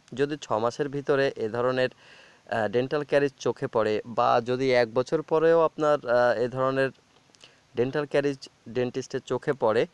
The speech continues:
তাহলেও কিন্তু এক বছরের সূচনায় এটি ট্রিটমেন্ট করা সম্ভব ফিলিংয়ের মাধ্যমে। তো যত দ্রুত সম্ভব এ ধরনের, আহ,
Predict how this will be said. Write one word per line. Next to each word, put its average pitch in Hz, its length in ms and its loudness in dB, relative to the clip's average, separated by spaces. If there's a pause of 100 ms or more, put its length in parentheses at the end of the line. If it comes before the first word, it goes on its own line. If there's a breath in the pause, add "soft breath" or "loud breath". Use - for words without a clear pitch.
(280 soft breath)
তাহলেও 170 320 -2
কিন্তু 151 440 -4
এক 117 200 -2
বছরের 135 420 -2
সূচনায় 127 560 -2 (100)
এটি 120 360 -4 (140)
ট্রিটমেন্ট 120 360 -6
করা 113 200 2
সম্ভব 110 340 -2 (100)
ফিলিংয়ের 107 320 -4
মাধ্যমে। 101 440 -4 (580 soft breath)
তো 135 80 0
যত 135 220 -2
দ্রুত 180 320 -4
সম্ভব 170 380 -4
এ 131 120 -4
ধরনের, 131 400 0
আহ, 113 800 0